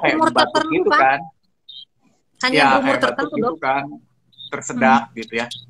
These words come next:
Speaker 1: Nah, terus kalau si ginseng itu kan, eh,
Speaker 2: Hmm.
Speaker 1: dimasukin ke mulut kita, itu nggak bikin tersedak, dia bikin lumer.
Speaker 2: Hmm.
Speaker 1: Aku tuh jadi tambah amazing gitu ya. Jadi dengan pembicara kita belajar, terus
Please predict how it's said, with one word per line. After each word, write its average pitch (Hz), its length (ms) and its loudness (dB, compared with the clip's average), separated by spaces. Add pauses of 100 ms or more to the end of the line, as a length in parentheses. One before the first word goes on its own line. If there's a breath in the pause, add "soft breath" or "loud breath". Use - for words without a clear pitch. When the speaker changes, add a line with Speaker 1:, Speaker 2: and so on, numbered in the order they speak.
(140)
Speaker 1:
Nah, 135 240 0
terus 190 160 -8
kalau 151 240 -2
si 143 360 -6
ginseng 131 400 -8
itu 123 200 -12
kan, 196 280 -2
eh, 127 480 -2
Speaker 2:
Hmm. 120 40 -10
Speaker 1:
dimasukin 120 640 -4
ke - 120 -12
mulut 120 320 -6
kita, 170 360 -6
itu 143 200 -10
nggak 131 240 -4
bikin 110 480 -8
tersedak, 120 600 -4
dia 123 200 -6
bikin - 320 -12
lumer. 202 320 0
Speaker 2:
Hmm. 185 120 4 (360 loud breath)
Speaker 1:
Aku 160 240 -4
tuh 208 240 -2
jadi 123 280 -4
tambah 127 400 0
amazing 170 480 -6
gitu 127 160 -8
ya. 135 120 -2
Jadi 131 260 -6
dengan 120 260 -8
pembicara 117 600 -4
kita - 280 -14
belajar, 110 720 -2
terus 127 400 -12